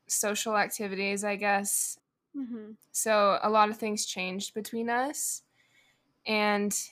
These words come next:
Speaker 1: it wasn't, like, a malicious ending whatsoever. It was very, like, mutual.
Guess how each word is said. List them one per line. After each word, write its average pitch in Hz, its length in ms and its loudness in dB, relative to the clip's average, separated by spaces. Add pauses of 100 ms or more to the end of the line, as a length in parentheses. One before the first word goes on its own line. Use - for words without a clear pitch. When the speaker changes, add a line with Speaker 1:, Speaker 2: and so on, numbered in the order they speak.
(120)
Speaker 1:
it 208 140 -2
wasn't, 220 420 2
like, 202 280 -2
a 202 120 -2
malicious 196 920 -4 (100)
ending 202 540 -4
whatsoever. 196 800 -2
It 190 100 -4
was 196 180 -8
very, 196 360 -4
like, 196 320 -8 (440)
mutual. 196 880 -4